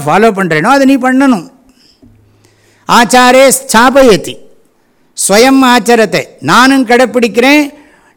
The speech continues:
நீயும் இங்க என் கூட இருந்து என்கிட்ட ஞானத்தை நீ சம்பாதிக்கணும்னா, நீயும் அதை கடைப்பிடிக்கணும். அதுக்கப்புறம் நான் அதை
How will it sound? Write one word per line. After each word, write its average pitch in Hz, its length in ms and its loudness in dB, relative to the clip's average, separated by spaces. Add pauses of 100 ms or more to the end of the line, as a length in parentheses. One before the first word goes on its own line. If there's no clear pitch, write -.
நீயும் 269 360 0
இங்க 240 180 0
என் 233 200 0
கூட 269 160 2
இருந்து 247 360 0
என்கிட்ட 240 260 -2
ஞானத்தை 240 480 -2
நீ 233 100 -2
சம்பாதிக்கணும்னா, 226 880 -2
நீயும் 277 280 2
அதை 254 120 0
கடைப்பிடிக்கணும். 220 640 -2 (1900)
அதுக்கப்புறம் 254 420 -2
நான் 233 140 0
அதை 214 80 -2